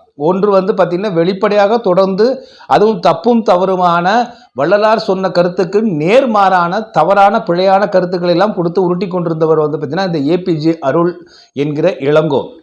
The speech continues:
அவர் ஒருத்தர் தான் நீங்க வந்து பாத்தீங்கன்னா, அறிக்கை விடுறது, காணொளி விடுறது, அப்புறம் வந்து குரல் பதிவு விடுறது, பதறது. அப்ப அவருக்கு சுற்றி இருக்கக்கூடிய,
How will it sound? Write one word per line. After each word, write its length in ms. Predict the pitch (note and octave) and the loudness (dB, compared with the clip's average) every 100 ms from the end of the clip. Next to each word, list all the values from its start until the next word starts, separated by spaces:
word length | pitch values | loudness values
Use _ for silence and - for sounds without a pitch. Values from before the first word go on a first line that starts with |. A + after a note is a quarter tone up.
| _ _ - | _ _ -8
அவர் 300 | - D3+ E3+ | 0 2 4
ஒருத்தர் 380 | D#3+ F#3+ G#3 G#3 | 2 0 2 2
தான் 160 | G#3+ C4 | 4 2
நீங்க 200 | A3 F3+ | 0 -2
வந்து 180 | E3+ | -2
பாத்தீங்கன்னா, 240 | F3 E3 F3 | -2 -2 0
அறிக்கை 380 | F3 E3+ D#3+ F#3 | 2 2 2 0
விடுறது, 420 | F#3+ G3 G3+ G#3 E3 | 0 0 0 0 0
காணொளி 340 | E3+ F#3 F3 | 0 0 0
விடுறது, 540 | F3+ F#3+ G#3 G3+ G#3 G#3 - - - | 0 0 0 2 2 0 -4 -20 -6
அப்புறம் 340 | D#3+ F3 F3+ | -2 2 4
வந்து 180 | F3 F3+ | 4 2
குரல் 260 | E3+ F#3+ | 0 0
பதிவு 360 | F3+ F#3 F3+ F#3+ | 0 0 0 2
விடுறது, 300 | G#3 G#3 A3 | 2 2 2
பதறது. 640 | - E3+ G3 G3+ F#3 G3+ | 2 0 2 2 2 0
அப்ப 260 | - E3 F3 | -2 -2 2
அவருக்கு 600 | F3 A#3 B3+ C4+ A3+ G3 | 4 2 0 2 2 2
சுற்றி 340 | F3+ F#3 B3+ | -2 -4 0
இருக்கக்கூடிய, 720 | A3+ G3 F3+ F3+ E3+ G3+ G#3 | 0 -2 -2 0 2 2 2